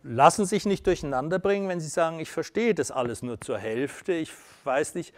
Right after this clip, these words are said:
ich sage Ihnen nur, wo der Weg hingeht. Und der Weg geht hin zu den, zur logischen Form, die brauchen wir für die Folgerungen. Aber um zu der Form zu kommen, muss man einfach dann auch erst ein Zeichensystem haben, muss das erst diskutieren.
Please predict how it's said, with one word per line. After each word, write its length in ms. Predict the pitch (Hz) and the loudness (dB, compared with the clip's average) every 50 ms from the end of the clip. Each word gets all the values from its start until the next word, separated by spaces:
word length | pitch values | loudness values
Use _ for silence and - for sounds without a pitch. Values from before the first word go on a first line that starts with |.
| - - _ | -20 -14 _
ich 140 | 139 117 | -10 -2
sage 320 | 107 135 131 147 180 190 185 | 2 6 6 6 6 6 2
Ihnen 160 | 190 185 185 | 2 0 0
nur, 160 | 185 190 196 | 0 2 2
wo 100 | 190 185 | 2 2
der 180 | 175 180 170 160 | 2 2 2 2
Weg 220 | 170 170 165 160 | 2 2 2 2
hingeht. 720 | - - 277 330 277 175 120 101 82 80 - - - - - _ - - - _ | 2 4 6 6 6 4 2 -2 -6 -10 -16 -20 -20 -20 -20 _ -20 -20 -20 _
Und 220 | - - 117 110 135 | -14 -10 -8 -6 -6
der 140 | 123 110 | -4 -2
Weg 220 | 120 151 190 202 - | 2 2 2 2 2
geht 180 | - 165 151 | 0 -2 0
hin 220 | - 196 226 262 - | 0 -2 -2 -2 -2
zu 160 | - 208 185 | -2 -2 -2
den, 320 | 170 165 160 156 160 160 - - - | -2 -2 -4 -6 -8 -12 -14 -18 -8
zur 160 | - - 156 | -2 -2 0
logischen 460 | 147 156 165 165 156 156 - - 139 | 2 2 0 0 -2 -6 -8 -10 -10
Form, 400 | - - 147 151 185 226 233 202 | -4 0 2 2 2 2 0 -2
die 80 | 175 180 | -4 -4
brauchen 300 | 170 180 165 170 160 165 | -2 2 2 2 2 2
wir 100 | 160 151 | -2 -4
für 120 | - 160 | -4 -6
die 100 | 139 151 | -6 -6
Folgerungen. 600 | - 143 143 151 180 202 214 208 208 208 202 208 - - - - - - - | -4 -2 -2 0 0 0 2 2 2 0 -2 -4 -8 -14 -20 -20 -20 -12 -2
Aber 180 | - 147 156 170 | 2 4 4 4
um 200 | 170 185 170 - | 4 2 0 -2
zu 120 | - - 190 | 0 0 2
der 140 | 175 170 151 | 2 2 4
Form 300 | - 151 151 180 202 - | 6 6 6 6 6 2
zu 100 | - 202 | -2 0
kommen, 240 | - 214 196 185 | 4 4 4 4
muss 140 | 185 185 160 | 4 0 -2
man 140 | 196 180 165 | -2 -2 0
einfach 120 | 170 170 | 0 -2
dann 160 | 165 165 160 156 | -4 -4 -2 -2
auch 160 | 156 156 170 | -2 -2 -2
erst 200 | 165 160 - - | -4 -4 -6 -8
ein 80 | 147 | -8
Zeichensystem 640 | - - 123 139 170 190 175 180 147 - 185 175 175 175 | -4 -2 -2 0 -2 -2 -4 -6 -4 -2 -4 -2 -2 -2
haben, 100 | 165 160 | -4 -4
muss 140 | 160 151 | -6 -6
das 140 | - 156 - | -6 -6 -6
erst 200 | 135 156 151 - | -4 -6 -6 -6
diskutieren. 580 | 165 151 - - 123 - - 143 151 170 185 | -8 -8 -8 -10 -12 -8 -4 -2 -2 -2 -2